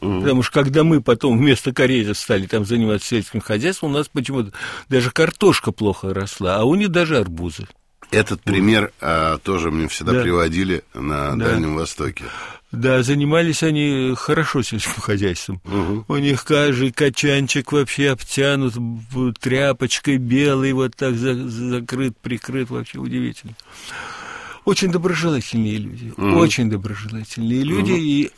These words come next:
Speaker 2: действительно взаимоотношения, в общем-то, ну, вот так же, как вот я в Баку говорил, вот такие же были точно отношения.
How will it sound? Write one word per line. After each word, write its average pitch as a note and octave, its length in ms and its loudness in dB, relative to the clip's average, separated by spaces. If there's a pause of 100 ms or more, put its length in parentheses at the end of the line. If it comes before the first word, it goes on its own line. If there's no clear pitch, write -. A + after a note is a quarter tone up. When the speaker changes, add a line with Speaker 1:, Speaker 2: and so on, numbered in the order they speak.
(220)
Speaker 2:
действительно E3+ 640 -2
взаимоотношения, D#3 840 0
в F3+ 80 2
общем-то, E3+ 460 -4 (600)
ну, B3+ 80 2
вот G#3 100 -2
так G#3 180 4
же, E3+ 80 -8
как E3 220 -4
вот D#3 140 0
я D#3+ 140 0
в C3+ 120 -6
Баку E3+ 260 0
говорил, D#3 460 2
вот A3+ 180 0
такие F3+ 320 -2
же C3 100 -2
были D3 220 -4
точно C3 380 -6
отношения. A2 640 -4